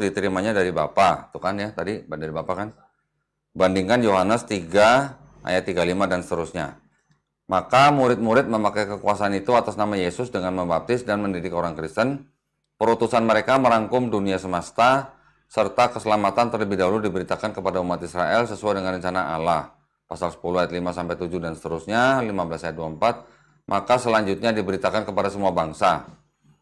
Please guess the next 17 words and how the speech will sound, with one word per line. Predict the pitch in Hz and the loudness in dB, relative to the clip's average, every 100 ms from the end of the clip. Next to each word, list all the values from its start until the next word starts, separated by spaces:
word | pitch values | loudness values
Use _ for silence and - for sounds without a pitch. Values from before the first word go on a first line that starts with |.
| _ _ _ _ _ _ _ _ _ _ _ _ _ _ _ | _ _ _ _ _ _ _ _ _ _ _ _ _ _ _
Eh, | 98 101 101 98 98 95 95 95 - - - | -2 2 2 4 4 2 0 -2 -8 -20 -6
pasal | - 98 98 92 | -4 0 2 2
delapan | 85 90 | 2 -2
sebelas, | 87 87 104 120 120 | -2 2 6 6 6
dua | 95 | 2
satu | 87 87 92 | 0 -2 -2
empat | 87 | -2
satu, | 92 85 113 113 | -2 0 0 2
dua | 107 | 2
dua | 92 92 | 2 2
delapan | 87 85 92 | 2 0 -2
sampai | 92 90 | -4 -8
sepuluh, | - 104 110 120 | -6 -2 2 2
dua | 113 95 | 2 2
empat | 90 85 | 0 0
empat | 90 90 | -2 -2
belas, | 101 113 | 4 4